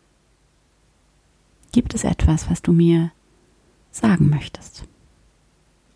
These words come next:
Und lass die Antwort hier einfach in dir aufsteigen und stell dir vor, es ist ein Geschenk,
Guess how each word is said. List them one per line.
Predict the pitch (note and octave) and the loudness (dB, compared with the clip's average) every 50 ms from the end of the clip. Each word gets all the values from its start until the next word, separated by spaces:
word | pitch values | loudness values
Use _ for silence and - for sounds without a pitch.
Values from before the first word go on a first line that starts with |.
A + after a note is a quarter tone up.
| _ _ _ _ _ _ _ _ _ _ _ _ _ _ _ _ _ _ _ _ _ _ _ _ _ _ _ _ _ _ _ _ _ _ _ _ _ _ _ _ - - - | _ _ _ _ _ _ _ _ _ _ _ _ _ _ _ _ _ _ _ _ _ _ _ _ _ _ _ _ _ _ _ _ _ _ _ _ _ _ _ _ -20 -10 -8
Und | E3 - | -6 -4
lass | - D3+ - | -4 -4 -4
die | - - - | -4 -2 2
Antwort | C#3+ F3 F3 - - - E3 D#3 - | 4 4 4 2 0 -4 -4 -4 -4
hier | - - - | -8 -6 -4
einfach | - E3 - D#3+ D#3+ - | -4 -4 -4 -6 -6 2
in | - G#3+ | 2 4
dir | G3 F#3 D#3+ - | 4 4 2 0
aufsteigen | D#3+ E3 - - - - D3+ D#3 D#3 D#3 D#3+ E3 | -2 -2 -4 -6 -6 -4 -4 -2 -2 0 0 0
und | - D#3 | 0 -2
stell | - - - E3 | -4 -6 -6 -4
dir | D#3+ E3 | -4 -4
vor, | - - - E3+ E3+ E3 - - - - - - - | -4 -2 -2 -2 -2 -2 -4 -8 -14 -14 -14 -16 -12
es | - - | -4 -2
ist | B3 - - | 0 2 4
ein | A#3 G#3+ | 2 2
Geschenk, | - - - - D#3 D3 D3 D3 - - | 2 0 -4 -2 -2 0 0 0 -2 -6